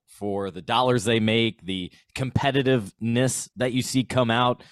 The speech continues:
for the importance of every single win, there's absolutely great validity to the fact that they still want motivation, still need the motivation, still seek out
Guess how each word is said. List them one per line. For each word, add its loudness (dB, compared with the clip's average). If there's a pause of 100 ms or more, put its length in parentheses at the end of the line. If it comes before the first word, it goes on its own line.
(260)
for 2
the 0
importance -2
of 2
every 2
single 2
win, 2 (320)
there's 2
absolutely 0
great 0
validity 0
to -2
the 2
fact 0
that -4
they 2
still -2
want -2
motivation, 0
still -4
need -4
the -2
motivation, -2
still -2
seek -4
out 0